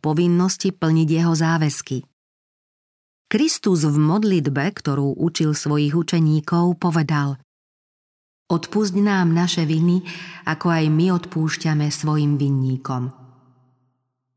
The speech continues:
Kristus nepovedal, že ak chceme získať odpustenie hriechov, nesmieme od dlžníkov vyžadovať, čo nám právom patrí. Ak nám svoj dlh splatiť nemôžu, hoci aj následkom ich nerozvážneho hospodárenia,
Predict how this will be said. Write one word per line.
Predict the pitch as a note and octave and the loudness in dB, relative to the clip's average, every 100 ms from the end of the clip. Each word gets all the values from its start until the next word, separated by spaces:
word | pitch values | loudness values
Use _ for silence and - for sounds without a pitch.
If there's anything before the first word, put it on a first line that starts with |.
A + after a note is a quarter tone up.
| _ - | _ 0
Kristus | G#3+ A#3 - A3+ | 0 0 0 2
nepovedal, | F#3+ C4 F4 D4 F#3+ D#3+ D3 C#3 | 4 2 2 0 2 2 2 0
že | C#3+ | 0
ak | C3+ - - | -2 -6 -6
chceme | - E3+ E3 | 0 2 2
získať | C#3 D3+ D#3+ - C#3+ | 2 -2 -2 -2 -2
odpustenie | C#3+ - F3 - E3+ D#3+ D#3 D3 | -2 -2 -6 0 2 4 4 2
hriechov, | D#3 D#3 D#3+ - D#3+ D3+ D3 - - - | 2 0 0 0 0 0 -2 -10 -10 0
nesmieme | D#3+ E3 - F#3 F3+ D3 C3+ | 2 2 2 2 2 2 0
od | D3+ D#3 | 0 0
dlžníkov | D#3+ E3 D#3+ D3+ D3 D3 C#3 | 0 0 2 0 0 -2 0
vyžadovať, | C#3+ D#3+ D#3 D3+ C#3+ D3 | 0 2 2 2 0 -4
čo | - D3+ | -2 0
nám | C#3+ C#3 C3 | 2 0 -2
právom | C#3+ D3+ D3 C#3 | -2 0 0 0
patrí. | C#3 D3 - D3 C3+ - _ _ _ _ _ _ - - - - | -2 -4 -2 -4 -4 -8 _ _ _ _ _ _ -18 -14 -12 -4
Ak | E3 G3 | -2 2
nám | A3+ A#3 | 2 2
svoj | - A3 G#3 | 0 0 2
dlh | E3+ G#3 | 0 -2
splatiť | - G3+ G#3 F3+ | -4 -2 0 0
nemôžu, | C#3+ C#3+ D3 D3 D#3 D3+ D#3+ G#3+ - - | 2 2 2 2 2 2 0 -2 -6 -4
hoci | G#3+ G#3 E3 C#3 | -2 0 0 0
aj | C#3+ | 2
následkom | C#3+ D3+ - D3+ - D#3 D#3 | 2 0 -2 -4 -2 0 0
ich | C#3+ | 2
nerozvážneho | D3+ D#3 D#3 D#3 D3+ D3 C#3+ C#3 C3 | 2 2 0 0 0 0 0 -2 -2
hospodárenia, | D#3 - E3 D3+ C#3+ D3 D3+ D#3 | -2 -2 -2 0 0 2 2 2